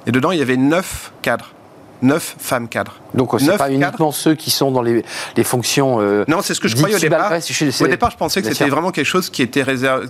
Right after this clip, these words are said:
Speaker 1: que c'était l'apanage des populations les plus modestes.
Speaker 2: Mais non.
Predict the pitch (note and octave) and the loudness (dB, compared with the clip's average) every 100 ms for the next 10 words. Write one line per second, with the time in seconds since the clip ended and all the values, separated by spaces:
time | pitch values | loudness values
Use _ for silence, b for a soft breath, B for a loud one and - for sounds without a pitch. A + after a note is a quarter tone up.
0 | - - C#3 - E3 C#3+ C3+ C#3 F#3 D3+ | -10 -4 -2 0 0 0 -2 -2 -2 -4
1 | A#2 - A#2+ B2 C#3+ B2+ C#3 C3 D#3 A#2+ | -6 -6 0 0 2 0 0 0 -2 -4
2 | C3+ C3 C3 F3+ - A#2+ - A2+ C3+ | 2 2 2 -2 -4 -8 -4 0 0